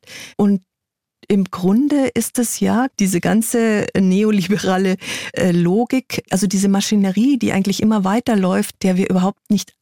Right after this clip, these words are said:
so schnell Einhalt gebieten können, weil wir müssen ja auch ehrlicherweise sagen, wir brauchen diese ganzen Rohstoffe.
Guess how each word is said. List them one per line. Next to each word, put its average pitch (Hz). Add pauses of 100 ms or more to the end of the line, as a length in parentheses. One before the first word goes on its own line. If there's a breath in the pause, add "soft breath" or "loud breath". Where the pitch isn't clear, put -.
so 202
schnell 180
Einhalt 214
gebieten 170
können, 170 (220 loud breath)
weil 165
wir 175
müssen 175
ja 180
auch - (240)
ehrlicherweise 202
sagen, 202 (260 loud breath)
wir 180
brauchen 269
diese 180
ganzen 170 (200)
Rohstoffe. 160